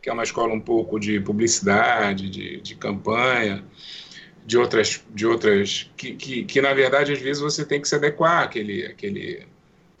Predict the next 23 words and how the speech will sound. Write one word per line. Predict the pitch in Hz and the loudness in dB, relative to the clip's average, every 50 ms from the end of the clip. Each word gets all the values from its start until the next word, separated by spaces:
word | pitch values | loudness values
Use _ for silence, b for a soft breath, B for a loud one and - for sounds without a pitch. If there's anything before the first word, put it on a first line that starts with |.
| - _ _ _ _ _ - | -20 _ _ _ _ _ -10
àquele | - 113 110 - 120 117 | -8 -6 0 0 0 2
budget, | 113 110 117 117 113 _ - 117 113 107 104 101 101 - | 4 2 2 2 0 _ 2 4 4 4 4 0 -2 0
né, | 113 113 | 0 0
aquele | 113 - 110 110 | 2 2 4 2
orçamento. | 110 - - - 127 127 120 110 101 98 98 98 - - _ B B B B B B B B B B B B B B - - | 4 2 2 0 0 0 0 0 0 0 -2 -4 -8 -18 _ B B B B B B B B B B B B B B 0 2
E, | 208 | 4
às | 247 254 226 | 4 4 4
vezes, | 240 233 226 240 | 4 2 2 2
você | 240 214 - 233 | 0 -2 0 2
também | - 254 247 233 226 240 | 2 2 4 4 2 2
tem | - - 185 170 185 214 233 208 156 - | 2 0 0 2 2 2 2 0 -2 -4
que, | - - 120 - | -8 -14 -18 -16
que | - - 127 | -12 -12 -10
ter | - - 143 | -6 -2 -2
um | 143 147 139 | -2 0 0
olhar | 135 123 120 120 117 113 110 107 104 101 - - - - _ _ _ _ _ _ _ _ _ _ - | 0 0 2 4 4 6 6 6 4 2 -2 -12 -16 -20 _ _ _ _ _ _ _ _ _ _ -10
crítico | - - 139 170 202 196 - - - 139 | -4 0 2 2 2 2 0 -2 -2 0
em | |
relação | 135 135 127 123 120 - - 120 | 2 2 2 2 0 0 -2 -4
ao | 113 | -2
seu | - - 110 | -2 -2 -2
trabalho | - 110 104 101 101 110 127 160 180 170 127 110 104 101 - - - - - - - b b b b b b b b b b - | 0 0 0 0 2 2 4 4 4 2 2 0 -2 -2 -4 -10 -20 -20 -20 -20 -20 b b b b b b b b b b -4
pra | - 156 165 | 0 2 2